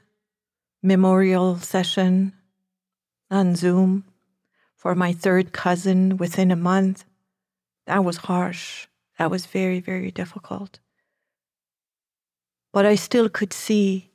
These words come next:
twenty twenty as a teacher because none of these were really against me.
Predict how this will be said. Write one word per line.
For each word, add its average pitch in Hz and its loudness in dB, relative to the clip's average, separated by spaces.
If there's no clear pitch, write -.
twenty 185 2
twenty 185 -2
as 170 -8
a 180 -6
teacher 180 -10
because 180 -2
none 202 6
of 196 0
these 180 -4
were 185 0
really 190 0
against 175 -2
me. 175 -4